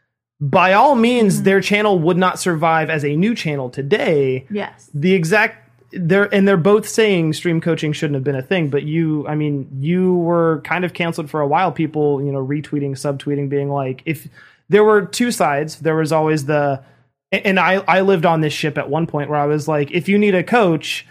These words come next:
Speaker 1: you're doing it wrong."
Speaker 2: Mm.
Speaker 1: Um, and then there are the people that are like,
Speaker 2: I get it.
Speaker 1: "Education's good. You should, like, always seek to learn from people who have succeeded ahead of you." And if they're willing to, if you, if you're willing to pay for that, you're willing to pay for that.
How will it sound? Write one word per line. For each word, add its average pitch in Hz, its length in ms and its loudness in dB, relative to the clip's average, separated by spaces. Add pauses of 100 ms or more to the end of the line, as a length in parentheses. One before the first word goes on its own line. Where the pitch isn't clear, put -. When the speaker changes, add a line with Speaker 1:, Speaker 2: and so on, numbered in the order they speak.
(200)
Speaker 1:
you're 175 220 2
doing 165 320 4
it 120 80 -4
wrong." 123 420 -8 (200)
Speaker 2:
Mm. 208 220 -6
Speaker 1:
Um, 160 720 4
and 180 140 0
then 190 140 4
there 185 140 4
are 180 120 4
the 165 100 -2
people 180 280 0
that 175 120 2
are 170 80 2
like, 165 200 0
Speaker 2:
I - 20 -16
get - 60 -4
it. - 20 2
Speaker 1:
"Education's 190 640 0
good. 139 480 0
You 151 480 0
should, 151 480 -4 (600)
like, 160 200 -2
always 180 460 2
seek 175 280 -4
to 156 280 2
learn 160 440 0
from 165 140 -4
people 151 280 0
who 147 280 0 (220)
have 151 300 -2
succeeded 156 1000 -4 (160)
ahead 156 360 -2
of 131 180 -4
you." 123 320 -8 (540)
And 135 520 -4
if 143 200 -8
they're 139 160 -2
willing 139 380 -4
to, 139 140 -6
if 135 220 -6
you, 151 140 -2
if 151 200 -6
you're 151 220 0
willing 139 280 -4
to 147 40 -6
pay 135 200 -8
for 147 100 -6
that, 165 100 -2
you're 165 100 -4
willing 156 200 -4
to 196 80 -6
pay 208 60 -10
for 143 100 -8
that. - 180 -10